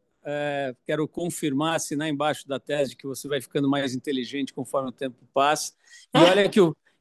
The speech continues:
Speaker 1: e olha que o
Speaker 2: ficamos,
Speaker 1: ponto
Speaker 2: Paulo. Com certeza você também.
Speaker 1: <laughs> Eu,
Speaker 2: A gente
Speaker 1: sobre,
Speaker 2: vai ficando.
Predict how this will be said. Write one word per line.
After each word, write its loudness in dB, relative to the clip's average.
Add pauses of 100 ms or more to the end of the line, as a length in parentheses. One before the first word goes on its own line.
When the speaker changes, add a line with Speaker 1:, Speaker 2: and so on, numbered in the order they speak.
Speaker 1:
e 6
olha 6
que 10
o 10
Speaker 2:
ficamos, 8
Speaker 1:
ponto -6
Speaker 2:
Paulo. 6
Com 8
certeza 4
você 4
também. 2
Speaker 1:
<laughs> -18
Eu, 2 (120)
Speaker 2:
A 2
gente -6
Speaker 1:
sobre, 8
Speaker 2:
vai 4
ficando. 0